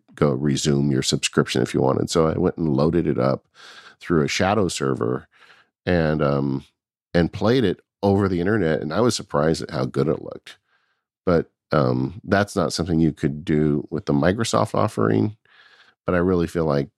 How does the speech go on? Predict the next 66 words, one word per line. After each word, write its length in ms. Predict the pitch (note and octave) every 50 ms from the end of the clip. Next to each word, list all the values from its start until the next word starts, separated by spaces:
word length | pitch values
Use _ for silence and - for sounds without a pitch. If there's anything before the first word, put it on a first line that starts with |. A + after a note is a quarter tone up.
| -
Shadow 360 | - - - F#2 E2+ E2 D#2
to 140 | D2 - D#2
me 120 | C#2+ D2+ D2
is 140 | C2+ -
more 180 | - C#2+ C2+ C2
something 320 | - - D2 D2+ D2 D2
that 120 | C#2+ C2 C2
I 60 | C2
would 160 | C#2 C#2+ C#2
do 120 | C2+ C#2 C2+
with 160 | B1+ A#1 _
gaming 460 | - C2 C2+ C2+ D2 E2 F#2 A2 A2 - _ _ _ _ _ -
than 200 | - C#2 C#2 B1
I 100 | B1 C#2
would 300 | C#2 C#2+ C2+ B1+ C2 G2+ - -
do 200 | - C#2 C2 C2
with, 220 | C2 B1+ A1+ -
like, 220 | - - - - - -
actual 300 | - - - - A#1+ -
work. 360 | G#1+ G#1+ A#1 - - - - _ _ _ _ - - - - - - - _ _ _ _ _
So, 160 | - - D3+ C#3
but 180 | C3 D#3 D3
there's, 240 | D3+ D#3 C#3 B2+ C#3+
there's 180 | - C#3+ C3+ -
several 300 | - - C3+ B2+ G#2+ G2
options 340 | F#2+ F#2+ G2 - G2 D#2+
out 200 | D#2+ B1 D2 E2+
there, 120 | - D2 D2
but 160 | G2 G2+ A#2
it 100 | C3+ D3+
is 140 | F#3 F#3 -
pretty 240 | - - D#3 C#3 A2+
cool 300 | - - - A2 G#2+ F#2+
to 80 | E2+
think 240 | - - F#2 F2 -
about 240 | - - D2+ C#2+ -
the 80 | -
fact 300 | C#2+ - D#2 D2+ D2 -
that 140 | - C#2 A1
you 200 | - D#2+ F2 E2
can 480 | - - - E2+ D2+ C#2+ C#2 C#2 C#2 - - - - - - _ _ -
push 180 | - A#2+ -
a 60 | - F#2+
couple 240 | - G2+ G2 G2
buttons 320 | E2+ E2 E2+ D#2 D2+ E2 -
on 80 | D#2
your 100 | C#2+ C#2
Mac 320 | C#2 D2 D2 C#2+ D2+ D2+ -
and 140 | C#2+ C#2 -
spin 260 | - - - D#2 D#2+
up 140 | D2+ D2 -
a 80 | C2
P 200 | - - F2+ D#2+
C 260 | C#2+ - - D#2 D2+
somewhere 340 | C#2+ - D2+ C#2+ C2+ C2 C2
in 80 | C#2+ C2+
the 80 | B1+
world 260 | C2 C2+ B1+ B1 C2 C2+
and 100 | B1+ C2
just 160 | C#2 C#2 -
have 220 | - C#2 C2 B1
it 80 | B1 G#1+
as 140 | A#1 A#1 -
your 100 | - G#1+
P 220 | - - - G1+
C. 320 | - - - - G1+ -